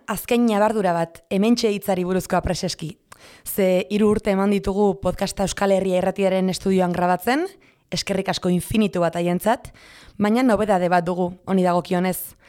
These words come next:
Aurrerantzean, gure koordenatu geografikoak Iruñeko Alde Zaharrean izanen dira kokatuta.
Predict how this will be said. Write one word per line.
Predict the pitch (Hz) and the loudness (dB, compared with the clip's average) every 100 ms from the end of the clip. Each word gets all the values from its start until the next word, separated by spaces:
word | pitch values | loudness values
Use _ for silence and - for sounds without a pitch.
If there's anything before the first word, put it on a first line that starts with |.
| - - - | -20 -20 -2
Aurrerantzean, | 190 196 208 208 220 220 247 | 0 2 2 0 0 0 2
gure | 202 180 | 0 0
koordenatu | 190 202 196 208 | 0 0 0 -2
geografikoak | - 196 208 202 - 208 - 185 202 - - | -2 0 0 -2 -4 -8 -4 0 -2 -4 -6
Iruñeko | 196 196 214 208 202 | 0 2 2 2 0
Alde | 208 214 | 0 -2
Zaharrean | - 180 180 170 | 0 0 0 -2
izanen | 170 - 180 180 | -2 -2 0 0
dira | 175 175 | 0 -2
kokatuta. | 180 180 175 175 175 | -4 -6 -4 -4 -4